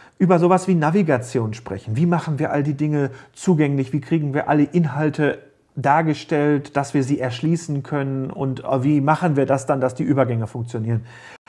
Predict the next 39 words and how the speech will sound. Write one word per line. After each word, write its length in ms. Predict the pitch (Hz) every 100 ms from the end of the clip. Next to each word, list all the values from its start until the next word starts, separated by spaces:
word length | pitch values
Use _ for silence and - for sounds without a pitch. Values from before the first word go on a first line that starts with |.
| -
Darum 320 | 139 165 202
soll 180 | 170 175
es 180 | 170 - - -
jetzt 380 | - 139 160 -
im 300 | 131 127 117
Anschluss 460 | 135 208 - 247 -
gehen. 200 | - 330 - - -
Und 180 | 170 170
danach 440 | 139 127 233 -
geht 160 | 247 233
es 140 | 220
um 260 | - 196 - - - -
Modusgestaltung, 1300 | 131 143 240 226 180 - 135 117 - 107 104 104 95
also 220 | - 135 139
dass 300 | 147 147 -
wir 320 | 147 151 143 - - _ _ - -
von 180 | 156 151
einem 320 | 180 190 151
Modus 420 | 165 233 233 208
in 140 | -
den 140 | 180 175
anderen 400 | 185 185 165 151
Modus 460 | 208 196 135 123 - - _
wechseln 360 | 135 147 - 143
und 120 | 135
wie 100 | 160
wir 60 | 135
das 180 | 120
darstellen. 440 | 120 127 120 127 104
Oder 180 | 160 160
ob 120 | 160
wir 80 | 165
vielleicht 260 | 175 165
auch 120 | -
vermeiden 520 | - 151 147 185 233 160
sollten, 340 | 123 117 123
solche 320 | 120 139 147
Modi 400 | 123 151 170 170 - - - _ _
überhaupt 680 | - 175 156 165 175 - -